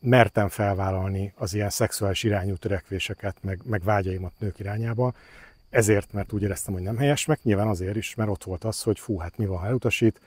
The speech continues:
és ugye minél nagyobbra van fújva valakinek az egója, és az enyém aztán tényleg óriásira volt fújva ezekbe az évekbe még, annál kock-, annál félelmetesebb számára ez a kockázat, hogy esetleg elutasítják. Tehát, hogy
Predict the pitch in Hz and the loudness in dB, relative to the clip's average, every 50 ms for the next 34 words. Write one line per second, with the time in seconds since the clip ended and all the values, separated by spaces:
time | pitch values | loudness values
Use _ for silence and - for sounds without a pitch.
0 | _ - - - - - _ _ - - 104 101 110 117 110 104 101 98 98 107 | _ -20 -20 -20 -20 -20 _ _ -6 -2 2 4 6 6 6 4 4 2 2 2
1 | 110 98 104 95 98 95 98 98 90 - - 110 104 92 95 90 98 101 98 - | 2 2 2 2 0 0 -2 -2 -4 -2 0 0 0 2 0 0 0 0 -2 -2
2 | - 101 92 90 - 101 92 101 98 101 110 107 107 101 95 - 107 95 101 98 | -4 -6 -6 -6 -6 -6 -4 -4 -2 -2 0 0 0 -2 -4 -4 -4 -4 -4 -4
3 | 98 95 92 87 - - - 98 - - 101 98 92 90 101 104 98 95 90 - | -4 -4 -6 -6 -8 -6 -8 -6 -4 -4 -4 -4 -4 -4 -4 -4 -4 -4 -4 -2
4 | - 165 131 117 107 101 95 - - - 143 127 110 127 143 131 101 104 101 95 | -2 -2 -2 -2 -6 -8 -8 -10 -8 -8 -6 -6 -4 -4 -4 -4 -4 -4 -6 -4
5 | 101 101 90 95 104 104 107 113 104 98 113 110 113 117 123 117 - - _ - | -4 -2 -2 -2 -2 -2 -2 -2 -2 -2 -2 -2 0 0 -2 -2 -4 -10 _ -20
6 | - - - - - _ _ _ _ - - 113 110 110 107 107 107 110 123 - | -20 -20 -20 -20 -20 _ _ _ _ -2 2 4 4 6 6 6 4 4 0 -2
7 | - - 120 - - - - 156 131 127 117 101 - - 123 117 110 107 101 95 | 2 4 4 4 4 -2 0 2 4 4 4 4 4 6 6 6 6 6 2 0
8 | - - - - 101 - - 110 101 98 104 98 101 92 98 - 120 101 - - | -4 -6 -8 -8 -8 -6 -4 -2 -2 -2 -2 -2 -2 -4 -2 -2 -2 -2 -2 -2
9 | 107 101 98 - 113 101 - 120 - - 113 110 117 107 92 - 92 - 101 87 | -2 -2 -2 -2 -2 -2 -2 -4 -2 -2 2 2 2 2 2 -2 -4 -6 -6 -8
10 | - - 101 90 - - - 95 - - 113 104 98 | -8 -8 -10 -10 -8 -6 -8 -8 -4 -2 0 0 0